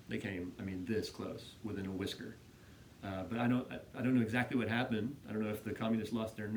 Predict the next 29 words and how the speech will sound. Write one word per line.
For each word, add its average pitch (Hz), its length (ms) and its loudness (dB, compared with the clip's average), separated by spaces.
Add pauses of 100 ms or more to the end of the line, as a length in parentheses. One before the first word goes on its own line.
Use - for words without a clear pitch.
actually, 165 240 4
I 147 60 6
do 214 120 8
know 147 120 6
what 107 100 2
happened. 95 320 -2 (300)
They 135 120 6
were, 123 440 6 (1120)
at 135 140 2
that 151 160 0
time, 120 340 2
the 110 80 -2
Comintern, 117 640 4 (140)
which - 200 -4
was, 95 200 -4
head, 110 220 -2
you 107 100 -4
know, 90 140 -4
the 90 160 -6 (920)
Communist 113 340 4
International, 101 640 0 (520)
the - 80 -10
big, 85 240 -4
like, 95 260 -4 (320)
head, - 200 -6 (140)
you 104 120 -4
know, 92 100 -4
the 90 80 -4
big, 90 220 -2